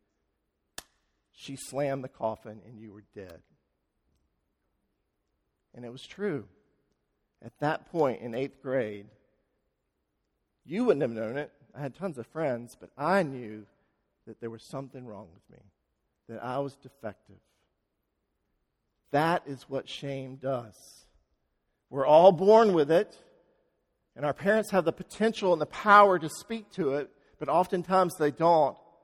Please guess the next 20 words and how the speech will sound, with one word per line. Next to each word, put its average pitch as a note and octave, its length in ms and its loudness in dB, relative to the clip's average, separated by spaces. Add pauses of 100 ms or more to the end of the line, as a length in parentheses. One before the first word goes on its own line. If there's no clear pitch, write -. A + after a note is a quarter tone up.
(460)
And D3+ 160 -8
then F#3 100 -2
we F#3 100 0
walk E3 440 2
through D3 220 -8
life, C3 460 -2 (120)
and B2 140 -20
different E3 460 -10
events C3 840 -10 (800)
water C3 520 -4
it, - 280 -18 (440)
and B2 120 -18
it - 120 -18
grows, C#3+ 500 -4
and A2 120 -14
it - 80 -20
grows, C3 680 -4 (640)
and A#2+ 120 -16
it A2 100 -16
grows. A2 760 -14